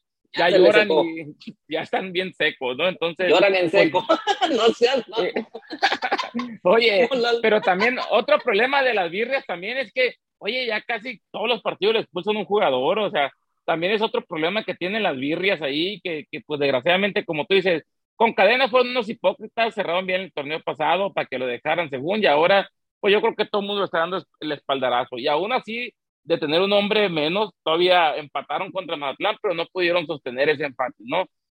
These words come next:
Speaker 2: Una vergüenza total, total lo de Chivas, y la mera verdad, pues, yo, yo, le miras tú que si llega otro entrenador, no sé, el que sea, pueda corregir el rumbo de Chivas, o ya,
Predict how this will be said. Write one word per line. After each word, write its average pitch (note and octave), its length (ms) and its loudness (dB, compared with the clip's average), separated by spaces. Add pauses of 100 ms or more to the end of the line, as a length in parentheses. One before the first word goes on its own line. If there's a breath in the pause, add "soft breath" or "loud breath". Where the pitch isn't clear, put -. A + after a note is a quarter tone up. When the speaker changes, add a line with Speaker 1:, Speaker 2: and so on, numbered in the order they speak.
Speaker 2:
Una A#3 240 4
vergüenza G3+ 560 2
total, E3 540 -2 (120)
total D#3 400 -4
lo F#3 80 -2
de C#3+ 160 -2
Chivas, G#3+ 400 -2 (420)
y D#3+ 120 -6
la D#3+ 140 0
mera E3+ 220 0
verdad, F3 360 -2
pues, G#3 120 -6
yo, A3 120 -2
yo, G#3 180 -8 (180)
le F3 240 2
miras A#3+ 480 2
tú A#3 260 -2
que F#3 200 0
si D#3 160 -6
llega G#3+ 260 4
otro A#3 160 -2
entrenador, E3 720 0 (440)
no F#3 160 0
sé, G3 160 2
el F3+ 160 0
que - 120 -10
sea, F#3+ 380 -4 (320)
pueda A3+ 260 -2
corregir G3 560 -6
el F#3+ 160 2
rumbo G#3+ 340 0
de D#3+ 140 0
Chivas, A3 360 -2
o F3 40 -4
ya, D#3 300 -2